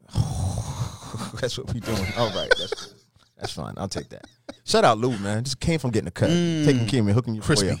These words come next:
Speaker 1: Yeah, a little, little something out here. Um, but the rookie versus the world, I mean, the rookie versus second year players
Speaker 2: Mm-hmm. Oh,
Speaker 1: in
Speaker 2: I like
Speaker 1: Atlanta.
Speaker 2: those games.
Speaker 1: Yeah.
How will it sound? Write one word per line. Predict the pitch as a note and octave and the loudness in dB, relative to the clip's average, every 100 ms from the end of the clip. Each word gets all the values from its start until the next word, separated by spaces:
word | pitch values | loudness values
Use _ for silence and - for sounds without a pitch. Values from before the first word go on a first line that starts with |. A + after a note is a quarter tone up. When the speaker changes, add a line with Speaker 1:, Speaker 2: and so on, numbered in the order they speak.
| - - | -6 -8
Speaker 1:
Yeah, | C#3+ E2+ C#2+ | -2 -2 -2
a | |
little, | A#2 G2+ | -4 -2
little | A2+ G#2 | 0 0
something | - E2 E2+ | 0 -4 -6
out | |
here. | D#2+ C#2 - - _ - | -8 -12 -14 -20 _ 2
Um, | B2+ A#2 G#2 F#2 F#2 | 4 6 4 -2 -6
but | - A#2 | -6 -4
the | |
rookie | A2+ C#3+ C#3 | 0 0 0
versus | A#2+ B2+ A#2+ | 2 2 2
the | G#2+ | 2
world, | G#2+ B2 A#2+ A#2 A2+ D2+ - - | 4 6 6 4 2 -4 -14 2
I | C#3 | 6
mean, | C3+ | 8
the | A#2 | 6
rookie | A#2+ C3+ | 4 2
versus | A2+ A#2+ G#2 | 2 0 2
second | G2 B2 A#2 | 2 2 2
year | A#2 | 0
players | A2+ C3+ C3 C3+ C3 | 0 0 0 0 -2
Speaker 2:
Mm-hmm. | D3+ E3+ - _ _ | 0 0 -2 _ _
Oh, | C4+ | 4
Speaker 1:
in | |
Speaker 2:
I | A3 | 6
like | B3+ | 6
Speaker 1:
Atlanta. | G#3+ B2+ | 4 4
Speaker 2:
those | G2 | 4
games. | E2+ - - _ _ | 0 -8 -20 _ _
Speaker 1:
Yeah. | - | -16